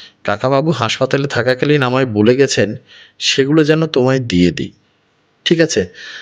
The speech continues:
আমায় দিয়ে দিস, আমি নিয়ে যাব। কত সহজে বলে ফেলেছে, কার জন্য আসব।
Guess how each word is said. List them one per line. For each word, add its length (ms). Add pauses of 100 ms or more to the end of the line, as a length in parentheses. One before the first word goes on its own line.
(140)
আমায় 240
দিয়ে 180
দিস, 280 (260)
আমি 180
নিয়ে 240
যাব। 280 (1400)
কত 180
সহজে 440
বলে 220
ফেলেছে, 520 (400)
কার 200
জন্য 280
আসব। 440